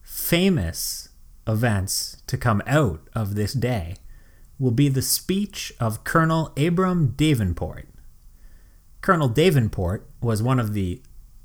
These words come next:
legislators I just referred to in the House of Representatives in Connecticut, and when he was confronted by this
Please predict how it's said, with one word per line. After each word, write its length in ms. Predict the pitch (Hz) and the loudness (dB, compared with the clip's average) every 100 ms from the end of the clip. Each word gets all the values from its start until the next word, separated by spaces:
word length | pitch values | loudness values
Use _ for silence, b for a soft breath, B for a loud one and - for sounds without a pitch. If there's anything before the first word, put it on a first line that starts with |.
| - | -6
legislators 840 | 107 110 107 107 - 135 104 101 | 0 0 0 -4 2 2 2 0
I 120 | 104 95 | -2 -2
just 420 | - 90 - - - - | -2 -4 -4 -14 -18 -6
referred 420 | 127 123 143 139 | -6 0 2 2
to 300 | - 104 131 - | 0 -2 -4 -6
in 220 | 123 110 | -2 0
the 260 | 101 92 95 - - - | 0 -2 -4 -10 -20 -6
House 280 | 123 104 113 | -2 -2 -4
of 80 | |
Representatives 640 | 107 101 113 120 117 101 95 | -4 -4 -2 -2 -2 -2 -2
in 120 | 107 | -4
Connecticut, 580 | - 117 139 135 98 135 - - - - - | -2 -2 -2 -2 -4 -6 -12 -20 -20 -18 -2
and 600 | 131 123 127 127 143 - - - - | 2 4 4 2 0 -2 -16 -20 -6
when 160 | 113 113 | -2 2
he 120 | 135 | 4
was 160 | 131 127 | 2 0
confronted 840 | - 113 - 160 196 - 87 87 - - - - - - | 0 -2 2 2 2 -2 -8 -12 -18 -20 -20 -20 -10 -2
by 160 | 110 | 0
this 380 | 101 104 - - | 0 -2 -4 -10